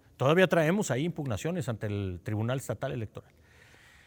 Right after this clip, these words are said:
Nos van a querer bajar con descalificaciones de que no se ha hecho nada, de etcétera, pero ahí está la gente en las calles, lo estamos, nosotros lo estamos viviendo,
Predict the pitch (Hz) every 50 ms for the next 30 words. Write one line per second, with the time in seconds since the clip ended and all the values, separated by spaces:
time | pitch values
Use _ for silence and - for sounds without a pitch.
0 | - _ _ 135 151 156 156 180 208 226 - 196 180 196 202 208 202 170 - 165
1 | 165 180 185 - 196 185 170 131 - 147 135 131 110 - 127 - 131 110 - 139
2 | 143 156 170 180 175 170 131 135 123 - 120 139 147 - 160 135 - - 110 107
3 | 113 123 139 165 170 185 190 196 175 160 143 139 123 117 107 - - 156 151 -
4 | 143 131 - 143 131 147 185 208 - - 240 233 226 - - 214 196 226 208 190
5 | 156 - - - 233 220 190 160 147 123 123 123 104 - - 160 185 175 147 127
6 | - - 165 170 190 190 156 - - 160 180 175 147 147 139 139 147 147 151 143
7 | 107 87